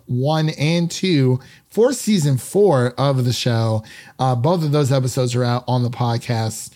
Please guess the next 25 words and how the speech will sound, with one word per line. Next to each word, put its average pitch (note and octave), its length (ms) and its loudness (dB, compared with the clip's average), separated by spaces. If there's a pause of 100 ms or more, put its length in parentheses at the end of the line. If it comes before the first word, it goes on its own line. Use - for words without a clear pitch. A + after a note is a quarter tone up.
for D3 180 -2
you B2+ 220 2
to A#2+ 200 -2
listen A2+ 380 -2
to. A#2+ 240 -4
So B2 160 -6
if A2 100 -6
you're D3+ 120 0
a - 20 0
big F#3+ 220 -2
Stranger G#3+ 340 -2
Things B3 300 -6
fan, E3+ 340 -2
we, C3+ 200 -2 (380)
we C#3+ 60 -2
talk D3+ 300 0
about F3 200 2
a E3+ 60 0
lot. F#3+ 320 0 (100)
I, C3+ 360 -2
I C3+ 80 0
actually D3+ 320 -2
think E3+ 260 -2
our C#3+ 160 2
Volume C3+ 640 0